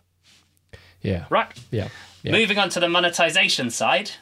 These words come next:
Speaker 2: All these things, yeah? Makes
Speaker 1: Oh,
Speaker 2: sense?
Speaker 1: yeah. Yeah. It, uh,
Speaker 2: Yeah.
Speaker 1: they're, they're such great points. I mean, if this is my advocacy for, for podcasters to start, is to really look at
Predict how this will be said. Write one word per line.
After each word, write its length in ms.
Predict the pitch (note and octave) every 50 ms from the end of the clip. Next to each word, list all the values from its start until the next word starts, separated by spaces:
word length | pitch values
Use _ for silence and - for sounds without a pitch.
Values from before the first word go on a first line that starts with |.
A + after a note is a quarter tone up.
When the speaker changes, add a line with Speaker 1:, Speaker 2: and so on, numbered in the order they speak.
| - _ _ _ _ _ _ _ _ _ _ _ _ _ - - - _ _ - - _ _ _ _ -
Speaker 2:
All 120 | D3 D#3+
these 160 | D#3+ D3 -
things, 400 | - E3 D3+ C#3+ - - - - - _ _
yeah? 280 | - B2 C3+ D#3+ F3 - - _ _ _
Makes 200 | - - - E3
Speaker 1:
Oh, 40 | D3
Speaker 2:
sense? 400 | E3 C#3+ C#3 A#2 G2+ - - - -
Speaker 1:
yeah. 100 | A#2 E3
Yeah. 100 | F3+ D#3 E3+
It, 360 | C#3+ D3 D#3+ D#3+ D#3 E3+ E3
uh, 60 | F3+ -
Speaker 2:
Yeah. 160 | C#3+ D#3 F3 - - -
Speaker 1:
they're, 140 | - F3+ G3
they're 180 | F#3 F3 F#3+ F3
such 220 | - - E3 - -
great 240 | C4 A#3 G3+ E3 C#3+
points. 340 | - - D#3+ D#3 D#3 C#3 D3+
I 40 |
mean, 200 | D3+ D#3 D#3 D#3+ - - - - - - - - _ - - - - _ _ - - - - D#3 - -
if 480 | F3 F#3+ F3+ - - - - - - - _ _ _ _ _ _ - - _ _ - _ -
this 240 | D#3 D#3 F3 F3 F3+
is 80 | F#3+ F3
my 240 | D#3+ D#3 D3 C#3+ C#3
advocacy 560 | C3+ C#3 C3 C3 B2+ F#2+ C3+ A#2+ - C3 A#2
for, 340 | - - A#2+ A#2 A#2 A2+ A2+ -
for 160 | - - C3+
podcasters 580 | - C3 B2 B2 A#2+ - A#2+ A2+ - A2+ G#2 -
to 80 | A2+
start, 400 | G#2+ - - - B2 B2+ C3+ C3
is 140 | B2 A2+ A2+ -
to 120 | - A#2+
really 260 | A2+ B2 C3 B2+ B2+
look 260 | A2+ A2 A#2 A#2 -
at 120 | C3+ A2